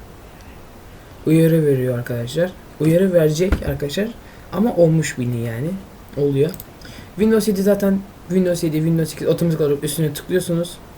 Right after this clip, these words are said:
Ve yazıyorsunuz mesela tıklıyorsunuz. Burada direkt çıkıyor kod. Yani e-, e-mail adresinizi yazıyorsunuz arkadaşlar. Direkt e-mail adresini yazdığınız gibi kabul yapıyorsunuz. Bu, bu kadar basit. Windows onda sadece yönetici olarak çalıştır yapıyorsunuz arkadaşlar.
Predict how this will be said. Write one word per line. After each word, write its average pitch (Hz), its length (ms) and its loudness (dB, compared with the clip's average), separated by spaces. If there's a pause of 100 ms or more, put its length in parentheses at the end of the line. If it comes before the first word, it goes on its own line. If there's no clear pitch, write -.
(920)
Ve 120 140 -4 (280)
yazıyorsunuz 175 540 -2
mesela 139 300 -6
tıklıyorsunuz. 151 640 -8 (1600)
Burada 156 260 4
direkt 151 280 2 (280)
çıkıyor 156 320 -2
kod. 120 180 -2 (400)
Yani 113 300 -2 (180)
e-, 127 60 0
e-mail 135 340 2
adresinizi 131 480 -4
yazıyorsunuz 127 420 -2
arkadaşlar. 110 540 -6 (480)
Direkt 170 240 6
e-mail 165 280 2
adresini 156 340 0
yazdığınız 151 340 0
gibi 156 260 0
kabul 147 220 2
yapıyorsunuz. 131 520 -2
Bu, 135 260 -4
bu 135 80 -4
kadar 131 220 -2
basit. 196 260 -4
Windows 202 400 4
onda 170 160 2
sadece 127 320 -2 (120)
yönetici 143 440 2
olarak 123 140 -2
çalıştır 123 300 -4
yapıyorsunuz 120 420 -6
arkadaşlar. 131 440 -6